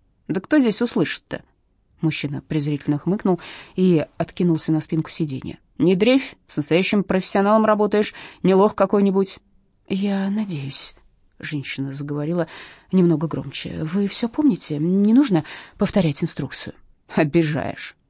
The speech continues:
Не забудьте отключить сигнализацию. Сторож всегда спит, да и когда не спит, ни черта не слышит, он глухой старый пень. Так что с этой стороны никаких неприятностей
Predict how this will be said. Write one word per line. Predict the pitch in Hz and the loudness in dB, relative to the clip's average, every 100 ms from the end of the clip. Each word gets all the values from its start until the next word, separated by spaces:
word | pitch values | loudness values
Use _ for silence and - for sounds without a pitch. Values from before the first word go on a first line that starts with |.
| _ - | _ 2
Не | 220 226 220 | 6 8 8
забудьте | 202 185 190 - - | 4 2 0 -2 -2
отключить | 240 180 - 165 190 180 | -2 -2 -2 -2 -2 -4
сигнализацию. | 196 190 208 160 139 139 - 151 - - - | -4 -2 -2 -2 -2 -2 -2 -2 -4 -16 -12
Сторож | - - 185 175 | -2 2 2 2
всегда | - 180 175 | -2 0 0
спит, | - - 285 - | -2 0 -2 0
да | 147 | 0
и | 180 165 160 | 2 4 2
когда | - 185 165 175 - _ - | -2 -2 0 -2 -4 _ 0
не | 190 | 2
спит, | 180 - 285 - - | 2 0 0 -2 0
ни | 196 196 | 4 4
черта | - 185 170 | 2 -2 0
не | 170 | -2
слышит, | - 139 - - | -2 -6 -6 -2
он | 160 | 0
глухой | 156 175 - 135 | 0 -4 -4 -6
старый | - 147 147 | -4 -4 -2
пень. | - 143 - - - - | 0 0 0 -16 -12 -4
Так | 180 | -2
что | - 175 156 | 0 0 0
с | 147 | 0
этой | - 170 | -4 -4
стороны | - 165 165 165 | -2 2 4 6
никаких | 156 156 165 160 170 | 4 2 -2 -2 0
неприятностей | 160 160 180 175 156 160 | 0 0 0 0 0 0